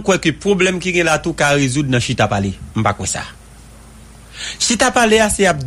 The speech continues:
dezyèm opsyon an, men dwe gen yon pote boure k ranmase fatra imen sa yo lage yon kote, pou machin pa frape, oubyen pou yo pa egziste. Paske m kwè gen de moun pou ayiti devlope, fò yo pa la.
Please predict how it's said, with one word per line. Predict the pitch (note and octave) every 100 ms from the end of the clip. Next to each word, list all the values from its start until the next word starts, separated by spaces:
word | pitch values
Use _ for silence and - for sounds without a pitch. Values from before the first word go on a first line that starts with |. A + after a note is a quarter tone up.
| B2
dezyèm | E3 A#2 F2+ C#3 C#3+ B2+
opsyon | A2 - G2 E2+
an, | - - - - - - - - - - - D3
men | F#3+
dwe | G3+
gen | A#3+ G#3+
yon |
pote | G3+ G3 F3+
boure | E3+ F3 D#3+
k |
ranmase | E3 E3 D3+ D3
fatra | D3 C#3+ C#3
imen | C#3+ C3+
sa | C3 C3+
yo |
lage | C3 B2+
yon | A#2+ A2+
kote, | A#2 B2+
pou | A#2
machin | A#2 G#2+ A2
pa | G#2+
frape, | A2+ A2+
oubyen | A#2+ A2+ A#2+ C3 - -
pou | - B2+
yo |
pa | A2 G#2+
egziste. | F#2+ G#2 - A#2 G2+ - - - - - - - - - - A3 -
Paske | A#3 C#4
m | C#4 D4
kwè | - G#3+ F#3+
gen | F#3
de | F3
moun | E3 D3
pou | D3+
ayiti | D#3 C3+ C#3+
devlope, | C3 B2+ B2 C#3
fò | B2+ A#2
yo | G#2+
pa | G2
la. | F#2+